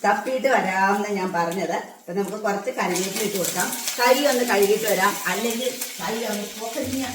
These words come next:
ഒരു പരുവായിട്ട് കിട്ടും. അപ്പൊ കൈയെല്ലാം കഴുകി ഈ,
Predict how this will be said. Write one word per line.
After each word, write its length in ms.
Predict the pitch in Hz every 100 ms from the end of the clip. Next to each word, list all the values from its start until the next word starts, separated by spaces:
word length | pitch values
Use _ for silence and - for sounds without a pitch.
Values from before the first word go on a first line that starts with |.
| 190
ഒരു 140 | 175 -
പരുവായിട്ട് 600 | 202 196 240 202 175 202
കിട്ടും. 240 | 165 - 247 - - - - 165
അപ്പൊ 160 | 196
കൈയെല്ലാം 580 | 202 190 190 220 190 185
കഴുകി 320 | 170 170 208 214 - -
ഈ, 60 | 185